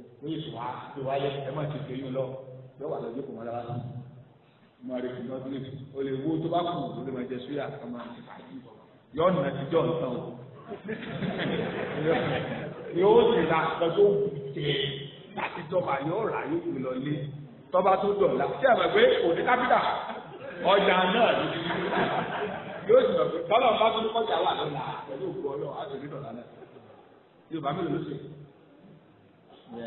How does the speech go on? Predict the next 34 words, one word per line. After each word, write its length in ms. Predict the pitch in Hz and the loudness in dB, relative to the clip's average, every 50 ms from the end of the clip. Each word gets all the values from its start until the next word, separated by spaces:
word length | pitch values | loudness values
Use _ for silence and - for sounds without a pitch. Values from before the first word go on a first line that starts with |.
| 113 113 113 | -10 -12 -12
bá 160 | 117 123 120 120 117 | -12 -10 -10 -10 -10
àwọn 260 | 120 120 117 117 123 123 | -12 -16 -14 -14 -14 -14
ń 80 | 120 | -14
káwọ́. 360 | 113 - 120 120 117 - - - - - - | -14 -12 -10 -10 -10 -10 -12 -16 -18 -18 -18
Àwọn 200 | - - 123 131 | -16 -12 -12 -8
fẹ́ 100 | 131 143 | -4 -4
yá 120 | 143 151 147 | -2 -2 -2
ìlú. 360 | - - - - 113 117 123 - - - - - - - - | -2 -4 -4 -6 -6 -6 -8 -10 -10 -12 -14 -16 -20 -20 -18
Àwọn 160 | 110 117 120 | -16 -14 -8
bọ́lá 240 | 120 139 143 143 135 | -4 -2 -2 0 -2
sùn 220 | - - - 120 113 | -2 -6 -8 -10 -12
ìyá 180 | 107 110 117 117 | -12 -12 -12 -10
mi. 160 | 117 117 123 127 | -10 -10 -10 -10
Ó 140 | 127 147 165 | -10 -8 -8
ní 100 | 185 202 | -8 -8
nǹkan 240 | 175 151 - 156 - - | -8 -10 -10 -12 -16 -16
kọ́ 180 | 170 170 165 156 | -12 -12 -10 -10
ní 100 | 160 160 | -10 -12
owó 280 | 160 160 151 151 147 160 | -12 -12 -14 -14 -14 -14
rẹ̀. 200 | 156 151 - - - - - - - - - - 160 170 - | -12 -12 -14 -16 -18 -20 -20 -20 -20 -20 -18 -16 -14 -12 -10
Mo 140 | - 147 147 | -8 -6 -4
yá 160 | 139 147 156 | -2 0 0
ló 160 | 156 160 170 | 2 2 2
yá 180 | 165 170 165 156 | 0 2 0 0
ló 140 | 165 165 170 | 0 0 -2
yá 180 | 170 170 165 156 | 0 0 0 0
ló. 140 | 160 165 170 - | 0 0 -2 0
Ó 120 | - 220 240 247 247 | 6 10 10 10 10
yẹ 240 | 233 - 240 240 233 240 | 8 6 2 2 2 0
ní 180 | 233 247 285 277 | -2 -2 -2 -4
ìṣòwò. 540 | 214 - 143 151 190 196 196 190 226 233 240 240 240 - - - - - - - - - - - | -4 -6 -8 -10 -10 -10 -8 -6 -6 -6 -6 -6 -8 -12 -12 -14 -16 -18 -20 -20 -20 -20 -18 -4
O 80 | - | -4
lè 160 | 185 180 156 147 | -2 -2 -2 -4
rówó. 320 | 139 160 180 202 - 214 | -2 -2 -2 4 4 4